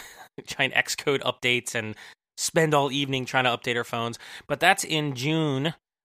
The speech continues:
starting June third. But right now is when you start seeing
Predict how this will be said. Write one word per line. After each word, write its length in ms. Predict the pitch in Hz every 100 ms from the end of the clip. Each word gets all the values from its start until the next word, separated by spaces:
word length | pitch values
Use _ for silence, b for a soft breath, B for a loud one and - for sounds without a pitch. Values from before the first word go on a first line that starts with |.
| _
starting 280 | - 143 135
June 200 | 123 135
third. 480 | - 160 127 120 127 _ _ _
But 140 | 143 104
right 240 | 135 123
now 680 | 131 160 214 170 104 117 135 _ _ -
is 100 | 139
when 120 | 139
you 60 |
start 260 | 131 156 143
seeing 600 | - 160 143 120 120 123